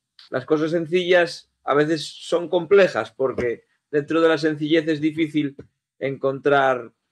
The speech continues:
eh, el resultado final, ¿no? Porque hay muchas posibilidades y,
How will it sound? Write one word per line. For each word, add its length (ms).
eh, 720
el 120
resultado 420
final, 360
¿no? 100
Porque 180
hay 60
muchas 280
posibilidades 960
y, 540